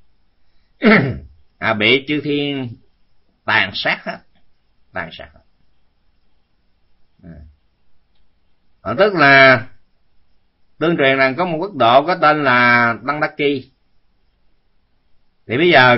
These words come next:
có một cái người đạo sĩ rất là tốt đẹp, có Đức Bồ Tát chúng ta. Đức Bồ Tát chúng ta khi thời đó là một cái ẩn sĩ rất có danh tiếng và có rất nhiều đồ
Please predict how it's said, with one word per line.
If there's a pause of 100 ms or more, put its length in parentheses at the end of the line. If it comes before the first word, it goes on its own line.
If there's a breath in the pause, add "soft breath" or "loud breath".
có
một
cái
người (100)
đạo
sĩ
rất
là
tốt
đẹp, (1900)
có
Đức
Bồ
Tát
chúng
ta. (1400)
Đức
Bồ
Tát
chúng
ta
khi
thời
đó
là
một
cái
ẩn
sĩ (180)
rất
có
danh
tiếng (160)
và
có
rất
nhiều
đồ